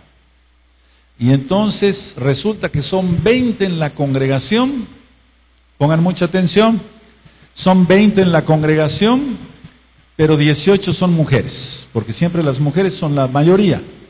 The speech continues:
Y si las mujeres están en su ciclo, no aceptan a nadie y nada más está el roe, su esposa y dos congregantes.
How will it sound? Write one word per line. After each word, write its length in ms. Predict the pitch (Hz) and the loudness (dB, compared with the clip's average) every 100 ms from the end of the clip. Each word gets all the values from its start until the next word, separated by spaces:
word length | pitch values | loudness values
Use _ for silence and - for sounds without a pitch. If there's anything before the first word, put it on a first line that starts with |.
| _ _ _ _ _ - | _ _ _ _ _ -6
Y 100 | 127 | -4
si 360 | 151 143 131 - - | -2 -4 -4 -10 -2
las 300 | 139 135 151 | 0 0 -2
mujeres 600 | 143 185 196 180 - - _ | -2 -2 -2 -2 -6 -14 _
están 400 | 131 127 170 170 | -8 -6 -4 -4
en 120 | 170 | -2
su 180 | 151 160 | -4 -6
ciclo, 480 | 151 226 214 220 214 - _ _ _ - | -4 -4 -2 -4 -6 -10 _ _ _ -4
no 180 | 135 165 | -2 0
aceptan 460 | 165 190 185 170 | 0 -4 -4 -4
a 80 | 175 | -2
nadie 460 | 208 220 208 202 - | -2 -2 -2 -4 -4
y 60 | |
nada 260 | 143 156 165 | -2 0 0
más 220 | 185 170 | 0 -2
está 160 | - 175 | -2 -2
el 80 | 170 | 0
roe, 240 | 202 196 | 0 -2
su 140 | - | -4
esposa 640 | 156 - 208 214 214 202 180 - _ _ _ _ _ - - - | -6 -4 -2 0 -2 -4 -8 -14 _ _ _ _ _ -18 -18 -10
y 240 | 147 139 | -4 -2
dos 460 | 143 190 185 - - | 0 0 0 -6 -6
congregantes. 840 | 160 175 196 247 233 - - - | -4 -2 0 0 -2 -4 -10 -12